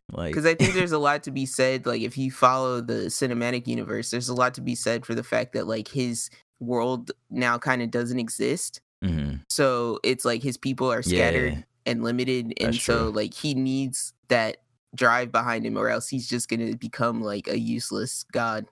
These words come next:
Speaker 1: Mm-hmm. Yeah.
Speaker 2: Um, but yeah.
Speaker 1: But yeah, that's pretty much all I have on Avengers for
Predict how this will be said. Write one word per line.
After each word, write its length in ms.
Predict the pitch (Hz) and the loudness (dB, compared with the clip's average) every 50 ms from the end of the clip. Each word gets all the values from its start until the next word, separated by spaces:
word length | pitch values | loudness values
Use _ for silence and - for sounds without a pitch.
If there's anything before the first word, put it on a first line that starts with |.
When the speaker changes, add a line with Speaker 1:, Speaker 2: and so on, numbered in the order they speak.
| _ _ - | _ _ 0
Speaker 1:
Mm-hmm. 460 | 101 92 85 82 82 69 67 73 71 71 - _ _ _ - - | 0 2 2 2 0 0 0 -2 -4 -4 -8 _ _ _ -14 -10
Yeah. 440 | - 62 64 64 60 69 80 82 - | -8 -6 -4 -4 -4 -4 -4 -4 -6
Speaker 2:
Um, 200 | - - - - _ _ _ _ _ _ _ _ _ _ _ | -8 -10 -16 -20 _ _ _ _ _ _ _ _ _ _ _
but 120 | - 113 95 | -6 -6 -4
yeah. 220 | 78 73 64 - - - _ _ _ _ _ _ _ _ - | -4 -6 -6 -8 -12 -14 _ _ _ _ _ _ _ _ -10
Speaker 1:
But 160 | - 69 67 | -8 -6 -4
yeah, 300 | 71 69 69 71 67 76 82 85 | -4 -2 -2 -4 -4 -4 -2 0
that's 160 | - 104 123 | 2 2 4
pretty 180 | - - 160 131 | 4 4 4 4
much 200 | 117 107 92 - | 2 2 2 0
all 180 | 76 69 69 69 | 0 0 0 0
I 120 | 67 69 | 0 0
have 400 | 80 78 73 67 69 76 76 - - - | 0 0 0 -2 -2 -4 -6 -8 -8 -8
on 260 | 67 67 65 65 64 - | -6 -6 -6 -8 -8 -8
Avengers 640 | 69 67 - - 76 73 71 69 - 65 73 71 - - _ | -8 -8 -6 -4 -4 -4 -4 -4 -4 -6 -6 -8 -8 -10 _
for 200 | 69 69 65 | -4 -4 -4